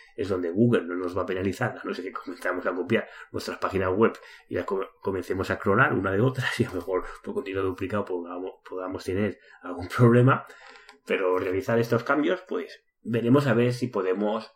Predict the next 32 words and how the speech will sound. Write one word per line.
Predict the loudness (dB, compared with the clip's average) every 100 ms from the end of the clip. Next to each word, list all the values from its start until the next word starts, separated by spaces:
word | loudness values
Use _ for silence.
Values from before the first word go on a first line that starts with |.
| _ _ _
monitorizar | -18 -16 -10 -6 -6 0 6 6 8
o | 6
ver | 8 8 6
si | 0
podemos | 0 2 0
subir | 0 0 0
alguna | -2 -4 -6
posición. | -10 -16 -20 -20 _ -20 -10
Me | -4
imagino | -2 0 2
que | 2
todos | 4 4
vosotros | 4 2 2 0
estaréis | 0 0 -2
utilizando | 0 2 2 2 2 2 2 -4 _ -20 -20 _
alguna | -8 -2 2 2
herramienta | 2 0 2 2 4 2 2 0 -10 _
o | -12 -2 2
algo, | 4 4 4 2 -4 -20 -20 -20 -16
o | -12 -12
vosotros | -6 2 4
mismos | 6 6 4
lo, | 4 2 0
lo | -2 -4 -6 -6 -6
intentáis | -8 -6 -4
visualizar | -4 -2 -2 -2 2 2 2 -2
o | -4 -4
contemplar | -6 -8 -6 -8 -4 -2 0
a | 0
través | -4 -4 0 0 0
del | -2 -4
buscador, | -6 -4 0 0 -2